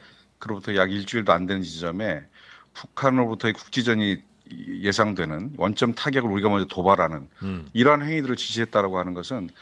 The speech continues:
Speaker 1: 계엄의 전제 조건인 전시 상황으로 가져가려고 했다는 의도가 있지 않았나라고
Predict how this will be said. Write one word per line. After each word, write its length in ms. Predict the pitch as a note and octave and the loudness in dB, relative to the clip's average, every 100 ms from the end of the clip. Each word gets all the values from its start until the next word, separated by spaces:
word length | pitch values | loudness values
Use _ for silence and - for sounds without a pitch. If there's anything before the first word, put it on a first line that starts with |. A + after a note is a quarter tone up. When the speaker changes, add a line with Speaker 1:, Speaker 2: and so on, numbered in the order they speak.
| - - | -20 -14
Speaker 1:
계엄의 380 | - A#2 B2 C3+ | 4 6 6 2
전제 260 | A#2+ A2 A#2 | -2 0 0
조건인 480 | A2 - G#2 G#2+ A#2 | 0 -2 -4 -4 -4
전시 380 | G2+ G#2+ C3 | -4 -6 -4
상황으로 400 | A#2 A#2+ A2 G2 | 0 2 2 -2
가져가려고 560 | G2+ - G#2 G2+ F#2+ F2 | -6 -6 -2 0 -2 -4
했다는 320 | E2 F2 E2+ | -6 -8 -8
의도가 240 | G2+ G#2+ G2+ | -8 -2 -2
있지 300 | F2+ - F2+ | -2 -4 -2
않았나라고 1120 | E2+ E2 F2+ D#2 - - - G2 G#2+ C3 | -2 -4 -6 -8 -14 -20 0 2 4 2